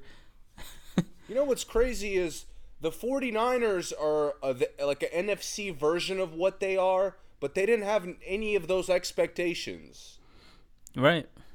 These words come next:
Speaker 2: 'Cause if you look at the forty-niners, they're kind of the same young team, up and coming, a lot of talent.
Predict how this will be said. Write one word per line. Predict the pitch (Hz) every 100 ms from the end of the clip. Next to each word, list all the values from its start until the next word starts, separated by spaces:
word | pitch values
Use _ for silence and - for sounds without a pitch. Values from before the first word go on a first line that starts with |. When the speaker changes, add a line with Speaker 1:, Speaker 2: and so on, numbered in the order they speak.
| -
Speaker 2:
'Cause | - 180
if | 208
you | 220
look | 277 254
at | 233
the | 196
forty-niners, | 202 202 196 190 196 180 160 131
they're | 131 175
kind | 165 185 185
of |
the | 151
same | 143 - 170 170 160 - - - -
young | 117 156 180 170
team, | - 175 170 165 165
up | 135 151 180
and | 165
coming, | - 160 156 156 151 147 147 - - - -
a | 113
lot | 123 156
of | 160
talent. | - 143 147 147 151 147 143